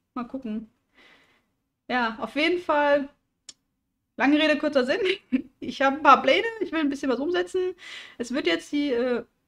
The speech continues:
generell einfach ein bisschen mehr wieder auf dem Kanal geben. Ich hab jetzt, wie gesagt, meinen Groove gefunden. Ich brauch halt immer eine Weile. Wenn sich bei mir was verändert, dann brauche ich eine Weile, bis halt das alles zum Alltag wird. Und dann funktioniere ich auch wieder. Ja. <laughs>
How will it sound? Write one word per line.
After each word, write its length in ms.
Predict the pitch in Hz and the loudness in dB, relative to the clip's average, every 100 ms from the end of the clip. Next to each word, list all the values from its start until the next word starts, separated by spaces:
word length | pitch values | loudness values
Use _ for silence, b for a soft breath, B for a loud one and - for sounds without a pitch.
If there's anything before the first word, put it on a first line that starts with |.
| - | -6
generell 400 | 226 233 233 277 | -2 0 0 0
einfach 240 | 247 277 | 0 0
ein 80 | 247 | 0
bisschen 400 | 269 - 262 220 | -2 -4 -2 0
mehr 280 | 214 262 269 | 2 2 2
wieder 220 | 294 254 | 0 0
auf 140 | 233 - | -2 0
dem 180 | 233 | -2
Kanal 360 | 233 220 208 220 | -2 -4 -2 0
geben. 260 | 240 285 285 | -2 -2 -2
Ich 140 | 269 | -4
hab 100 | 254 | -4
jetzt, 300 | 233 - - | -6 -8 -8
wie 160 | 233 220 | -6 -2
gesagt, 280 | 226 226 | -4 -4
meinen 160 | 233 220 | -6 -4
Groove 260 | 240 269 - | -2 -4 -4
gefunden. 680 | - 285 330 311 285 294 - B B - | -6 -2 -2 -2 -2 -4 -8 B B -16
Ich 80 | |
brauch 240 | - 262 302 | 4 4 6
halt 140 | 277 | 4
immer 160 | 240 262 | 6 2
eine 160 | 247 | 2
Weile. 240 | 214 240 233 | 2 2 4
Wenn 120 | 262 | 2
sich 140 | 269 | 2
bei 120 | 226 240 | 0 4
mir 180 | 269 | 4
was 180 | 247 247 | 2 -2
verändert, 400 | - - 320 262 | -4 0 2 0
dann 80 | 233 | 0
brauche 180 | - 247 | 0 -2
ich 100 | 254 | -2
eine 120 | 208 | -2
Weile, 240 | 202 254 | 0 0
bis 300 | 240 240 - | -2 -4 -6
halt 180 | 233 214 | -6 -2
das 140 | 208 - | -4 -4
alles 560 | 214 214 - - - | -4 -4 -8 -20 -10
zum 100 | 233 | -6
Alltag 460 | - 240 262 285 277 | 0 0 2 -2 0
wird. 220 | 277 285 | 0 0
Und 100 | 254 | 2
dann 140 | 233 240 | -2 4
funktioniere 500 | 285 277 277 262 320 | 4 4 4 4 4
ich 140 | 330 | 2
auch 120 | 294 | -4
wieder. 320 | 294 302 294 294 - _ b b b b b b _ _ _ _ _ | -4 0 0 -2 -8 _ b b b b b b _ _ _ _ _
Ja. 240 | - - _ | -6 -6 _
<laughs> 280 | 214 294 | -6 -6